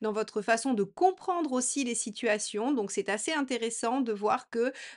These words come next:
euh, cet état d'esprit, il n'est pas vraiment factuel, c'est-à-dire que vous n'êtes pas en train de, euh, changer réellement, concrètement de situation, mais vous êtes en train de l'envisager différemment.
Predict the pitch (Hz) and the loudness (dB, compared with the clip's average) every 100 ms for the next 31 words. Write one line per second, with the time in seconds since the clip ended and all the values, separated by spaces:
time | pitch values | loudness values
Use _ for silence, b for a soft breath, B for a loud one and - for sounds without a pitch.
0 | - 208 208 - 311 285 262 233 233 - | -2 0 0 -2 0 2 2 2 -2 -4
1 | - 277 302 247 240 247 - 294 269 269 | 0 2 2 0 0 0 2 2 2 0
2 | 277 262 254 226 - - 269 294 254 220 | 2 2 2 0 -2 -4 0 0 0 -2
3 | 208 214 269 262 202 208 202 - 285 262 | -2 -2 -2 -4 -4 -2 -4 -2 0 2
4 | 214 - 262 269 277 B 208 190 247 233 | 0 -2 0 0 -2 B -4 -2 0 -2
5 | - 190 175 - 277 254 285 262 226 254 | -2 -4 -2 2 2 2 2 0 0 2
6 | 294 277 277 269 262 320 302 269 254 254 | 4 6 4 4 2 0 2 0 0 0
7 | 240 - 208 220 208 - - 254 B - | -2 -6 -2 0 0 -2 -4 -4 B -2
8 | 240 240 233 220 214 202 233 226 208 190 | 0 2 2 0 -2 -4 -4 -2 -2 -2
9 | 185 185 180 208 185 185 - 180 160 147 | -4 -4 -4 -4 -4 -6 -8 -8 -10 -12